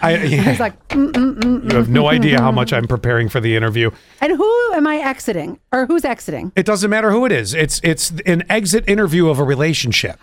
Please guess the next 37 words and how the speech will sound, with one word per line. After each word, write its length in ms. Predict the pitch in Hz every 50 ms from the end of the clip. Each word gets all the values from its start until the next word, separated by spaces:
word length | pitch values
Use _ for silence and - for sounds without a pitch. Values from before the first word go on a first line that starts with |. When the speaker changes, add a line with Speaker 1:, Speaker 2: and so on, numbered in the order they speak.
| - _ -
Speaker 2:
I 100 | 320 339
know, 140 | 359 320
but, 180 | 196 240 262 -
uh, 80 | - 240
that's 240 | 196 262 285 294 -
what 80 | 269
I 40 | 247
wanted 320 | 233 226 220 214 196 190 -
to 120 | - 208
know. 220 | 220 226 196 - -
Is 180 | - 214 202 214
it 180 | 233 226 -
like 260 | 254 226 208 202 190 - -
if 100 | 226 -
I 140 | 208 214 214
was 140 | 208 202 -
to 100 | - 196
give 160 | 208 202 190
it 80 | 190 -
to 80 | 185
my 120 | 180 156 165
current 520 | - - - 233 254 294 349 392 330 - _ _ -
Zach, 500 | 202 170 214 202 214 254 370 - - -
or 160 | 233 226 226
is 140 | 226 220 196
it 280 | 214 220 208 202 - - _ _ _ _ _ _ -
I 120 | 214 220
think 260 | - - 254 254 269
of 40 | 269
Speaker 1:
Well, 140 | 285 277 262
Speaker 2:
an 60 | 220
Speaker 1:
if 60 | 185
you 60 | 247 247
Speaker 2:
ex, 60 | 254
Speaker 1:
broke 280 | 214 220 208 185 - 240
up, 220 | 320 349 277 -
yes. 640 | 202 233 277 302 196 - 85 - - - - - -